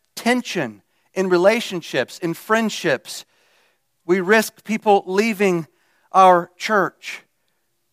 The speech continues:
To be a peacemaker, you must be a risk taker. You see, the temptation is to let things slide, to live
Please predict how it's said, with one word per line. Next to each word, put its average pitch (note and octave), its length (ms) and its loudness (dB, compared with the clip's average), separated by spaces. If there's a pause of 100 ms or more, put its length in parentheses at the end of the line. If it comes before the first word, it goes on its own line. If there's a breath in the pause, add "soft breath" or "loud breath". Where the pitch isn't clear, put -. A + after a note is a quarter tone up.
(120)
To F3+ 60 -20
be A3+ 120 0
a G3+ 60 6
peacemaker, G#3 720 -2
you F3+ 220 -6
must G3 440 2
be F#3 260 -4
a E3+ 120 -4
risk F#3+ 400 -2 (180)
taker. F3 520 -4 (760)
You - 80 -20
see, A3 140 -6
the F3 100 0
temptation G3+ 760 -4
is F3 260 -2
to F3 400 -2
let E3+ 340 0
things D#3+ 460 -8
slide, E3 600 0
to D#3 120 -6
live F#3 460 0